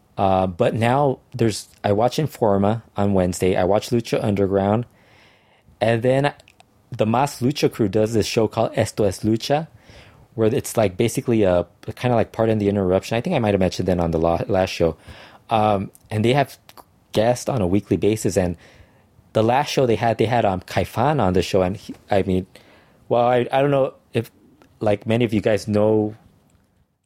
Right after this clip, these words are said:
Kaifan is from Monterrey, and one of the, one of the, one of the first people I met, actually, one of the first people I met from online from Mexico was actually a guy from Monterrey, um, named Roberto,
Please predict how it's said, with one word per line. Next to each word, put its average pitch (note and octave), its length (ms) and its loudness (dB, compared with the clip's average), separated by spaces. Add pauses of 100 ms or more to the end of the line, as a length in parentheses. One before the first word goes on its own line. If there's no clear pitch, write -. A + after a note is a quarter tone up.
(260)
Kaifan B2 400 0
is B2 80 0
from G#2+ 160 0
Monterrey, G#2+ 500 2
and G2 220 0
one A#2+ 260 0
of C#3+ 100 0
the, G2+ 260 0 (520)
one C3+ 220 0
of D3 100 0
the, G#2 640 2 (720)
one C#3+ 240 0
of C#3 80 -2
the A#2+ 80 2
first - 600 -4
people E3 300 0
I A2+ 80 0
met, B2 420 0 (800)
actually, C3 340 0
one B2 180 0
of C3+ 60 0
the - 60 -18
first D3 200 -2
people C#3+ 160 0
I A2+ 40 0
met A#2 160 -2
from - 200 -6 (200)
online A#2 460 0
from G2 160 -2
Mexico A#2+ 380 -2
was F2+ 280 0
actually A2 360 0
a F2+ 80 2
guy G#2+ 180 0
from G#2 180 -2
Monterrey, G2 640 0
um, F2 140 -2
named F#2 220 0
Roberto, F2+ 640 0